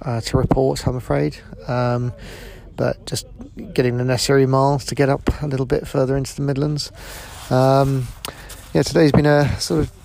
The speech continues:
uh, well, I suppose a day of maybe two halves. The, it was, when we left, it was raining this morning, and that was quite, um, yeah, it's a bit annoying, but I suppose it was fine.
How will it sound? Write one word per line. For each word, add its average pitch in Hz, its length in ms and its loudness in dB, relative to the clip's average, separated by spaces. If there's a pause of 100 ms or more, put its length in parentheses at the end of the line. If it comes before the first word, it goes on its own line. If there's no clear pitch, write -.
(200)
uh, - 280 -2
well, 180 280 0
I - 60 -2
suppose 185 280 0
a 147 40 -2
day 160 240 4
of - 380 -2 (260)
maybe 143 240 0
two 135 300 0
halves. 117 540 -2
The, 127 260 2 (560)
it - 40 0
was, 123 160 0 (200)
when 151 260 2
we 143 80 4
left, 135 300 2
it 139 40 2
was 120 120 -4
raining 127 280 2
this 117 160 -4
morning, 120 380 -2
and 120 80 -4
that - 100 -4
was - 120 -8
quite, - 360 -4 (160)
um, 120 440 -4 (920)
yeah, - 280 -6
it's - 220 -12
a - 20 -20 (180)
bit - 120 0
annoying, 120 440 -2
but 123 160 0
I 120 60 -2
suppose 123 260 -2
it 117 60 -4
was - 100 -6
fine. 123 300 -2